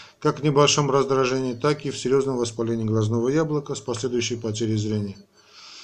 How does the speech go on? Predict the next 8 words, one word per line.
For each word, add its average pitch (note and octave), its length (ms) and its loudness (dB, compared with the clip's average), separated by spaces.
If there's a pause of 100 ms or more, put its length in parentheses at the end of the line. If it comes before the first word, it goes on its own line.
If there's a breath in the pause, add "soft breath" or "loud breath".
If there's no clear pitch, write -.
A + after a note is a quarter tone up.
(300 loud breath)
Заболевания D#3+ 480 2
кровеносной D3+ 560 -2
системы, D3+ 500 -4 (100)
выражающихся B2+ 760 -2
в A#2 80 0
анемии C3 480 -2
и B2 40 -4
тромбоцитопении. A2+ 1120 -4